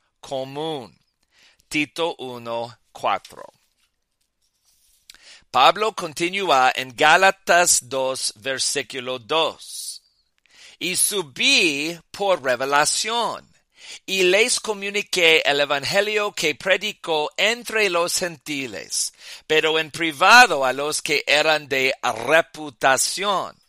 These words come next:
para que por ningún medio pudiera correr o había corrido en vano."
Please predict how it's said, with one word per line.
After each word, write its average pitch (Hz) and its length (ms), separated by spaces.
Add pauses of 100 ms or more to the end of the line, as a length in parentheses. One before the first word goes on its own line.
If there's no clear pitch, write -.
(400)
para 165 300
que 208 280
por 190 280
ningún 165 680
medio 135 560
pudiera 151 760
correr 156 960 (580)
o 143 220
había 135 840 (140)
corrido 131 1080 (340)
en 131 320
vano." 151 600